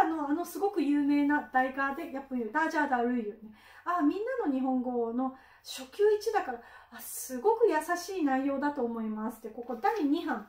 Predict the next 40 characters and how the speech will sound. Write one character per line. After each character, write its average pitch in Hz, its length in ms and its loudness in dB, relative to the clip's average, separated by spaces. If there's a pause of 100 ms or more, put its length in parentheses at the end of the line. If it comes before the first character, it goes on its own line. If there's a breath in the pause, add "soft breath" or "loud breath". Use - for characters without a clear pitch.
ね。 196 160 -20 (420 soft breath)
第 415 280 2
二 349 160 0
版 269 160 0
っ 247 40 -2
て 233 60 -4
あ 214 100 -2
る 208 60 -6
か 214 120 -10
ら、 233 200 -4
あ、 240 160 -10
多 - 120 -2
分 277 220 -2
ね、 214 220 -8 (360 soft breath)
か - 120 -12 (200)
な 262 60 0
り 226 180 -4
有 320 220 2
名 311 240 -4
で 277 340 -4
人 339 280 2
気 359 140 -6
が 381 160 6
あ 359 40 6
る 240 320 -2 (260 loud breath)
教 311 200 -4
科 349 120 0
書 240 320 -2
じ - 80 -8
ゃ 226 60 -4
な 285 140 0
い 285 60 -2
か 247 120 -4
な 302 220 0
と 262 100 -10
思 214 160 -10
い 208 60 -12
ま 214 200 -4
す - 160 -16
ね。 202 180 -20